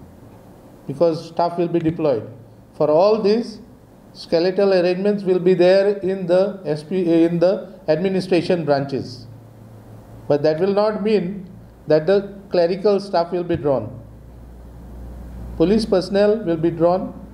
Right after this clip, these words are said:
to make up the shortfall. okay. Then again, you have the December month. There also, depending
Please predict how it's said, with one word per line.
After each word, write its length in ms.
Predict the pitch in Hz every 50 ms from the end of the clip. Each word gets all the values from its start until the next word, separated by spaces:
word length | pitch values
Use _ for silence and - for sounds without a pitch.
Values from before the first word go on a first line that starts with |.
| - -
to 80 | 170 165
make 220 | 170 175 170 170
up 220 | 190 190 185 180 160
the 100 | 180 170
shortfall. 580 | - 175 156 156 - - 151 123 107 101
okay. 4000 | - - - - - - - - - - - - - - - - - - - - - - - - - - - - - - - - - - - - - - - - - - - - - - - - - - - - - - - - - - - - - - - - - - - - - 113 - - - - - - - - - - - - - - - - - - -
Then 160 | 165 180 190
again, 600 | 196 185 175 196 202 208 220 220 220 - - - - - - - - - - - - - -
you 120 | - 180 175
have 280 | 175 180 190 185 180
the 260 | 180 190 196 190 190 156 156
December 440 | 170 165 170 190 185 185 185 185
month. 300 | 170 165 156 143 127 - - - - - - - - - - - - - - - -
There 220 | 143 160 185 196 202
also, 600 | 196 190 185 190 208 208 202 208 190 208 - - - 156
depending 800 | 170 175 180 190 190 202 208 214 214 208 202 202 202 202 -